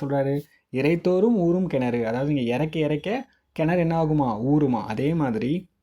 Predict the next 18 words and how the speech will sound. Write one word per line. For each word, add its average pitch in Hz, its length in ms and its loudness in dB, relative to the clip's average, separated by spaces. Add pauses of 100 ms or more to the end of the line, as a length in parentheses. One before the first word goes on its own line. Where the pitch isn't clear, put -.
கொடுக்க, 202 360 2
கொடுக்க 170 340 0
பெருகும். 127 400 -2
உங்ககிட்ட 139 320 -2
இருக்கக்கூடிய 156 240 0
செல்வத்தை 139 480 -2 (480)
மத்தவங்களுக்கு 160 480 0
கொடுத்துட்டே 160 220 0
இருந்தீங்கன்னா 165 240 0
என்ன 156 200 2
ஆகுமா, 135 560 -2
பெருகுமா. 117 580 -2
ஓகேவா? 170 420 -4
இப்ப 147 180 -2
அடுத்த 151 260 -2
பழமொழி 156 260 2
என்னன்னு 151 160 2
பார்க்கலாமா? 147 540 -2